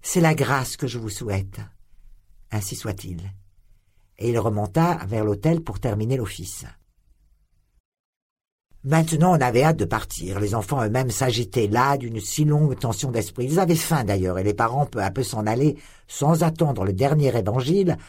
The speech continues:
pour terminer les apprêts du repas. Ce fut une cohue à la sortie, une cohue bruyante, un charivari de voix criardes où chantait l'accent normand. La population formait deux haies, et lorsque parurent les enfants, chaque famille se précipita sur le sien.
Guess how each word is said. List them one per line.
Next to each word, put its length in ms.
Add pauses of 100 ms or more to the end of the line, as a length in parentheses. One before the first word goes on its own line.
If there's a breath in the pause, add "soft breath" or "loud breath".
(180 loud breath)
pour 160
terminer 360
les 160
apprêts 220
du 100
repas. 300 (920 soft breath)
Ce 140
fut 200
une 160
cohue 560
à 80
la 80
sortie, 440
une 140
cohue 360
bruyante, 680
un 80
charivari 580
de 80
voix 160
criardes 580
où 60
chantait 640
l'accent 360
normand. 460 (680 soft breath)
La 120
population 540
formait 320
deux 200
haies, 280 (400 loud breath)
et 80
lorsque 320
parurent 420
les 160
enfants, 420 (240 soft breath)
chaque 240
famille 380
se 140
précipita 580
sur 160
le 80
sien. 260